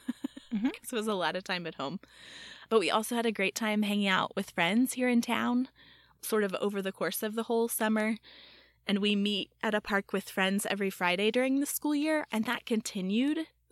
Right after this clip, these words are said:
Speaker 2: through the summer. So we didn't go every Friday, but every Friday there were some friends there. So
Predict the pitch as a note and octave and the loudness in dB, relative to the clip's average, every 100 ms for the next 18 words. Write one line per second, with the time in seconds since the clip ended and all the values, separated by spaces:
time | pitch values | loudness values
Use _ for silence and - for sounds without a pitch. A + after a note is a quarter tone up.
0 | - A#3 A3 G#3+ F3+ G#3+ D4+ B3+ A#3 A#3+ | 0 2 4 2 2 0 0 2 2 2
1 | A3+ G3+ G3 G#3 B3 - C4+ C4+ C#4 C#4 | 0 0 0 0 -2 0 -2 0 -2 -4
2 | A#3+ G#3+ - G#3 G3+ G3+ G3 F#3 F#3+ G3 | -2 -4 0 0 2 2 2 2 2 0
3 | G3+ G3+ G3 F3+ F3+ G3 - F3+ F3+ G#3 | -2 0 -2 2 2 2 0 -2 0 0
4 | A3+ B3 B3+ B3+ C#4 C#4+ D4+ - G#3 F#3+ | 0 2 2 0 0 0 0 0 0 0
5 | F3+ | -2